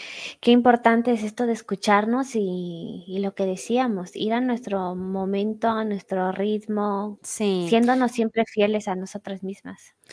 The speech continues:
Speaker 2: Sí, yo siento que este episodio y este tema en sí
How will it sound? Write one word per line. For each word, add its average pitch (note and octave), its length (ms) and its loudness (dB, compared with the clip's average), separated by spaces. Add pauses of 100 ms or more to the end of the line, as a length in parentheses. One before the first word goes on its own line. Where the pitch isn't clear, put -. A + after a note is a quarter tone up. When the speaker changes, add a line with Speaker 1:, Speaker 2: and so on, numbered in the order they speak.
(300)
Speaker 2:
Sí, A#3+ 380 0
yo A#3+ 120 4
siento C4 420 -2
que G3+ 360 2
este G3 200 -4
episodio F#3 920 0
y F3+ 160 -4
este F3+ 260 -4
tema F3 520 -2
en D#3 180 -10
sí E3+ 400 -8